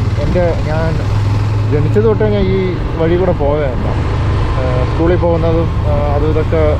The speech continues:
ഞാൻ ഇതുവഴി കൂടെയാണ് പോയിട്ടുള്ളത് എൽ എൻ സി ബിയിൽ. പണ്ട് എൽ എൻ സി ബിയിലൊക്കെ കയറാൻ പോയിട്ടുണ്ട്, പക്ഷേ അത് നടന്നില്ല. അതിലാണ് എനിക്കൊരു ചെറിയൊരു വിഷമം കേട്ടോ. എനിക്ക് എൽ എൻ സി ബി കയറണമെന്ന് ഭയങ്കര ആഗ്രഹമായി, പക്ഷേ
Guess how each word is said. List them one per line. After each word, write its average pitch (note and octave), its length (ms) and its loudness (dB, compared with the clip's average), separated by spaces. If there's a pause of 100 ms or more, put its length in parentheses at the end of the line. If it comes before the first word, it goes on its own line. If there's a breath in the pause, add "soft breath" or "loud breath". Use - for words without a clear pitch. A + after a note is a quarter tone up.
(160)
ഞാൻ D3+ 140 0
ഇതുവഴി D#3 280 0
കൂടെയാണ് D3+ 340 0
പോയിട്ടുള്ളത് C3+ 380 0
എൽ B2+ 120 0
എൻ - 120 -2
സി C3 140 0
ബിയിൽ. B2+ 220 0 (580)
പണ്ട് - 200 0
എൽ - 100 2
എൻ C#3+ 120 0
സി E3 120 2
ബിയിലൊക്കെ F#3 280 2 (100)
കയറാൻ E3 340 2
പോയിട്ടുണ്ട്, F3 440 0
പക്ഷേ D#3 260 0
അത് D#3+ 100 0
നടന്നില്ല. C#3 460 0 (880)
അതിലാണ് E3 380 2
എനിക്കൊരു F3+ 280 2 (100)
ചെറിയൊരു E3 360 2
വിഷമം D3+ 500 0
കേട്ടോ. - 180 0 (1000)
എനിക്ക് G3 220 2 (180)
എൽ D#3 100 2
എൻ F#3 80 0
സി A3 120 2
ബി A3 100 2
കയറണമെന്ന് G3 280 2
ഭയങ്കര E3+ 200 2 (120)
ആഗ്രഹമായി, C#3+ 400 0 (400)
പക്ഷേ D3+ 220 0